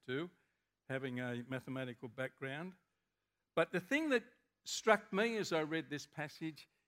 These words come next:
is that they got to the shore and they found that there was a charcoal fire with fish on it. When was the other time there was a charcoal fire? Only two times in the New Testament does it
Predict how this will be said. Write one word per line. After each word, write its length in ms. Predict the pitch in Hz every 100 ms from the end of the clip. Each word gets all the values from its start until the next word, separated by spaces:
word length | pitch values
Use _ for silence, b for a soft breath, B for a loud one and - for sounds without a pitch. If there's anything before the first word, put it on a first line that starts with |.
| _
is 300 | 165 170 -
that 200 | 170 160
they 180 | 156 165
got 300 | - 269 -
to 120 | 220
the 100 | 196
shore 600 | - - 160 135 135 202 202 - _ _ _ _ -
and 200 | 175 180
they 160 | 180
found 600 | 180 180 185 180 185 175 - _
that 300 | 170 175 165 165 156
there 220 | 175 175
was 160 | 170 180
a 80 |
charcoal 760 | 160 - 208 214 202 - 180 175
fire 560 | 143 - 190 175 139 127
with 180 | 127 131
fish 340 | - 175 -
on 160 | 143 113
it. 120 | 104 _ _ _ _ _ _ _ _ _ _ _ _ _ _ _ _ _ _
When 180 | 175 240
was 180 | 262 -
the 120 | 185
other 180 | 196 190
time 340 | - 147 123
there 120 | 120
was 180 | 120 113
a 40 | 113
charcoal 600 | - 120 113 - 117 110 _
fire? 100 | 120 120 113 _ _ _ _ _ _ _ _ _ _ _ _ _ _ _ _ _ _ _ _ _ _ _ _ _ _ _ _ _ _ _ _ _ _
Only 260 | 175 254 269
two 280 | - 233 226
times 560 | - 208 185 147 131
in 120 | 160
the 80 | 147
New 160 | 156 156
Testament 600 | - 165 - 143 127 120
does 160 | 135
it 80 | 143